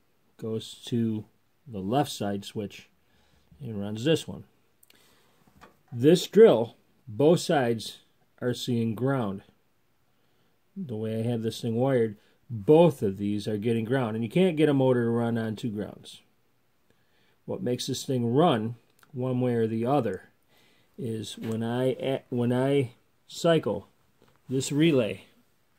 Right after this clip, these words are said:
it will jump from supplying a ground to here to supplying a hot to here.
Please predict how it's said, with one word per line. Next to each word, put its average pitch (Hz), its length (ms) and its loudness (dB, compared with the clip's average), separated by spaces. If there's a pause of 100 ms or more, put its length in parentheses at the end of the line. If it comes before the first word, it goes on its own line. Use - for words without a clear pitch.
(1300)
it 165 220 4
will 127 440 4 (1000)
jump 139 400 0
from 120 500 -2
supplying 135 760 -2
a 110 180 -4
ground 131 720 0 (300)
to 113 140 -2
here 110 340 -4
to 127 100 -4
supplying 117 560 -4
a 123 120 -2
hot 160 320 0
to 120 100 -6
here. 98 300 -6